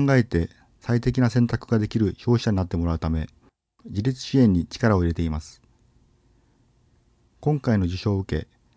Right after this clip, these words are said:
田中さんは、これからも市民の皆さんの笑顔を見られるよ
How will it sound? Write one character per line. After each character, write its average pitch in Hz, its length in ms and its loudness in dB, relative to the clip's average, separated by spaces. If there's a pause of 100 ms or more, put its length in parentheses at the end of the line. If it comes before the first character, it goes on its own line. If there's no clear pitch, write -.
(160)
田 113 100 -4
中 113 160 -2
さ 110 140 0
ん 101 100 2
は、 92 200 -4 (560)
こ - 100 -2
れ 131 80 2
か 139 120 0
ら 135 80 4
も 107 120 4
市 143 140 -4
民 143 160 4
の 117 80 4
皆 101 140 2
さ 95 160 -2
ん 85 80 0
の 80 200 -4
笑 120 140 -2
顔 120 140 4
を 95 40 2
見 90 120 -2
ら 98 120 0
れ 101 80 2
る 92 120 0
よ 85 280 -2